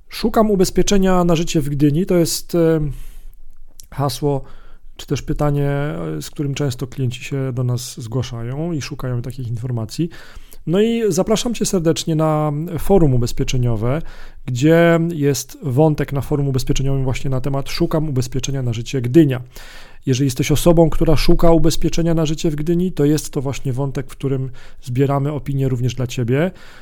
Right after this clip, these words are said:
Mm, e, jeżeli już sprawdziłeś porównanie ubezpieczeń na życie oraz ranking ubezpieczeń na życie, przeczytałeś opinię o ubezpieczeniach na życie na forum i nadal szukasz polisy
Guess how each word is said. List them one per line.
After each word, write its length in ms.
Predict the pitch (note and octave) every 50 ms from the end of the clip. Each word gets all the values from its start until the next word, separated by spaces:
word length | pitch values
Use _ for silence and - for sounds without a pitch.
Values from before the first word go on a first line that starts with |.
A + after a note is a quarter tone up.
| - - -
Mm, 340 | C#3+ C#3+ D3 D3 D3 D3+ D3 D3+
e, 280 | D3+ D3 D3 D3 D3
jeżeli 380 | D3 D3+ C#3+ B2+ D3+ D3 D3+ C3+ - -
już 220 | F#3+ D#3+ C#3+ B2 -
sprawdziłeś 640 | - - C#3 B2 A#2 B2 C3+ D3+ D3+ D#3+ D#3 C#3+
porównanie 640 | - - D3+ D3 D3 C3+ C#3+ D3 D#3 D#3 D3+ D3+ E3+
ubezpieczeń 580 | E3+ D#3 D#3 C#3+ - - D#3 D3+ - D#3+ D3+ D3
na 140 | D3+ D3 C#3
życie 320 | C3+ D#3 D3+ - E3 D#3
oraz 260 | C3+ C3 B2 - -
ranking 500 | C#3 C#3 C#3 D3 C#3+ - - D#3+ D#3 D3+
ubezpieczeń 480 | E3 D3+ D3+ B2+ - D#3 D3 - D3+ C#3+
na 120 | C#3+ D3
życie, 280 | C3 B2+ C#3+ - - D3
przeczytałeś 520 | - - - - - C#3+ C#3 C3 - -
opinię 400 | B2 - - D#3 D3+ D3+ D3+ D3 - - - - - - - - - - - - -
o 60 | -
ubezpieczeniach 680 | D3+ D3 D3 D#3 C#3+ - - D3 - D3+ D3+ D3 - -
na 80 | D#3
życie 240 | C#3+ B2+ C#3 - D#3+
na 100 | D3 C#3
forum 360 | B2+ - D3 D3+ D#3 D#3 D#3+
i 100 | E3+ E3
nadal 300 | D3 D#3 D#3+ D3 D3+ C#3
szukasz 380 | B2+ - - G#3 - C#3 B2+ -
polisy 580 | - - C3+ C3 B2+ B2 - - C#3+ C3+ C3+